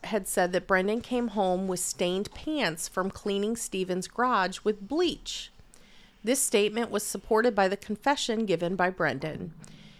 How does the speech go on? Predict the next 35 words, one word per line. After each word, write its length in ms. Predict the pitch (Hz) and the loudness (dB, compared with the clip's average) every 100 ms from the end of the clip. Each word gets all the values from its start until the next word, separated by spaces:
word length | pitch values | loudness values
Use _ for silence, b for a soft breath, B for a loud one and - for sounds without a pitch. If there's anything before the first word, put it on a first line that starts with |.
| B | B
In 160 | - 262 | 0 2
his 140 | 294 | 2
confession, 580 | - 294 - 196 - 226 | 0 0 4 4 4 -2
Brendan 460 | 226 185 202 233 247 | 4 4 4 0 -2
said 440 | - 196 185 185 | 0 2 2 2
that 220 | 180 - | 2 0
Stephen 380 | - 220 214 220 | -2 -4 -2 -2
shot 420 | 226 - 196 196 | -2 0 2 2
her 420 | - 190 180 180 - | 2 2 4 2 -2
in 160 | 190 180 | -4 -2
the 80 | 175 | 0
garage. 640 | 240 254 180 92 - - b b b b b b | 4 6 6 2 -2 -10 b b b b b b
A 80 | - | -2
spent 560 | 214 - - 214 214 226 | -2 -4 2 2 2 0
bullet 380 | 311 302 202 - | 2 6 4 4
was 160 | 208 | -4
found 280 | - 190 190 | 2 2 2
inside 320 | 214 - 226 | 0 2 2
the 80 | 233 | 2
garage 480 | 233 196 170 160 170 | 2 4 6 4 2
with 260 | 185 185 | -4 -4
Teresa's 600 | - 214 196 185 - 202 185 | -4 -2 0 0 0 -2 -4
D 360 | 170 185 175 | -2 0 2
N 100 | 180 | 2
A 320 | 175 165 165 - | 0 0 -2 -4
on 260 | 156 143 113 | -4 -4 -6
it. 360 | 67 - - - - _ - - | -10 -14 -20 -20 -20 _ -20 -2
However, 720 | 208 214 254 220 170 170 180 - | 2 6 6 6 4 2 0 -6
no 340 | 202 190 208 | 0 4 4
blood 420 | 240 262 254 180 | 2 4 4 4
was 220 | 180 185 | 2 -2
found 300 | - 170 170 | 2 2 2
in 80 | 185 | 0
the 80 | 196 | -4
garage 500 | 190 185 170 160 165 | 0 2 2 2 -2